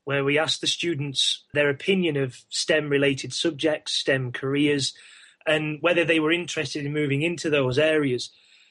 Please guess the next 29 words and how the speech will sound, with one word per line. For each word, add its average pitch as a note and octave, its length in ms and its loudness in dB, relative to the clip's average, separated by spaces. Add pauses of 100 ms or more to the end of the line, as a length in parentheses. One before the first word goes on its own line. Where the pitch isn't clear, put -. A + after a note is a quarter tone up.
(180)
Quite F3+ 260 0
a E3+ 60 0
lot F#3 240 2
of D#3 100 0
them C#3 120 -2
said, C#3 280 0
as C3+ 180 -6
a C#3 60 -2
result E3 400 2
of C3+ 100 -4
this C3+ 180 -2
project, C3+ 580 -2 (460)
we'd D3 160 2
either D3 300 2
encourage F3+ 480 0
them D#3 240 -2
to D3+ 520 0
take F#3 380 0
on D3 460 0
stem D3 680 -2 (140)
related D3 440 0
subjects C3+ 680 -2
at C#3+ 160 -6
A D#3+ 180 4
level, C#3+ 440 2 (320)
possibly D#3 400 -2
university, D3 800 2 (480)
and, D3 160 0
um, C#3+ 420 0